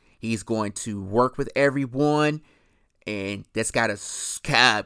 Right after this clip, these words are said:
playoff caliber defense that features Sauce Gardner and a, a slew of, of players who, in my opinion,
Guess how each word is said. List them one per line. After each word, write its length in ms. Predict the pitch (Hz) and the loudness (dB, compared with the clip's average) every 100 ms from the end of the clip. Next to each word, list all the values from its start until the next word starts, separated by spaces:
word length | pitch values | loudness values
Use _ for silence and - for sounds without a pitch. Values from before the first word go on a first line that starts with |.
| - | -6
playoff 480 | 151 151 151 147 - | 0 4 6 6 4
caliber 460 | 147 143 139 139 | 6 8 8 4
defense 580 | 117 139 131 - 101 - | -6 -2 -2 -2 -6 -6
that 280 | - 104 - | -4 -4 -4
features 720 | - 135 127 123 113 110 - _ _ _ _ _ _ | -8 -6 -6 -4 -4 -4 -10 _ _ _ _ _ _
Sauce 460 | - - 151 147 | 0 8 8 8
Gardner 760 | - 135 127 123 120 120 120 117 _ _ _ _ _ - | 6 8 10 8 2 -4 -4 -6 _ _ _ _ _ -8
and 440 | 110 104 101 95 _ _ _ _ _ - | -6 -4 -4 -8 _ _ _ _ _ -10
a, 320 | 110 117 110 - | -6 -4 -4 -4
a 140 | 117 117 | -2 -2
slew 640 | - - - 156 165 147 | -4 -8 -6 4 6 6
of, 160 | 127 - - - | 4 -2 -14 -2
of 260 | 127 117 | -2 -2
players 540 | - 156 151 120 117 - | 2 4 6 4 0 -2
who, 340 | 131 120 113 - | -2 -2 -4 -8
in 140 | - 110 | -8 0
my 200 | 131 143 | 4 4
opinion, 580 | 123 135 113 101 107 | 2 -4 -6 -4 -8